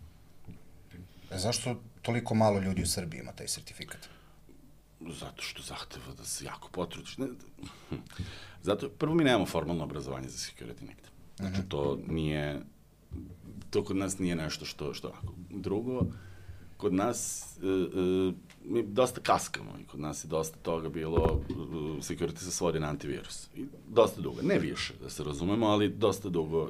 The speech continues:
Speaker 2: je, je tako bilo, kasnili smo dosta. Treće, e, security inženjering podrazumeva mnogo znanja o svemu i svačemu. Znaš, i to je u stvari problematika.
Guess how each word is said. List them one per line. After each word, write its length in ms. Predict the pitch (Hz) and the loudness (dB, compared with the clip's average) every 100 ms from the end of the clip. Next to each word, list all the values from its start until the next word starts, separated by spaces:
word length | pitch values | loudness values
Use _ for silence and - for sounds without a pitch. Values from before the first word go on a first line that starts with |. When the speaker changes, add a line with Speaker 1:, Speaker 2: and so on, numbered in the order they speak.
| - | -4
Speaker 2:
je, 300 | 80 73 78 | -6 -6 -2
je 160 | 80 - - | -2 -2 -4
tako 260 | 67 - | -6 -6
bilo, 160 | - - | -14 -12
kasnili 420 | - 64 - 65 | -8 -8 -8 -10
smo 140 | 60 - | -10 -12
dosta. 220 | - - - - - - - - | -18 -20 -20 -20 -18 -16 -16 -6
Treće, 300 | 147 175 196 | -4 0 -2
e, 500 | - - - - 92 87 85 - | -4 -16 -20 -4 0 2 0 -4
security 520 | - 92 - 165 - | -8 -6 0 0 -2
inženjering 380 | 151 135 160 160 | -6 -2 -2 -2
podrazumeva 680 | - 90 90 104 143 123 76 | -2 0 0 0 0 2 0
mnogo 480 | 71 73 104 104 | 0 2 4 4
znanja 300 | 85 82 80 | 2 0 -2
o 40 | 76 | -2
svemu 280 | - 69 67 | -4 -4 -4
i 40 | |
svačemu. 440 | - 90 - - - - - - - - - - - - - - | -4 -4 -6 -14 -16 -18 -18 -20 -20 -20 -20 -18 -18 -16 -18 -12
Znaš, 220 | 73 - | -12 -10
i 40 | 78 | -6
to 200 | - 117 | 2 4
je 60 | |
u 60 | 95 | 4
stvari 500 | - 82 82 76 - | 2 2 2 0 -6
problematika. 640 | - 73 69 - - - | -8 -6 -4 -4 -8 -16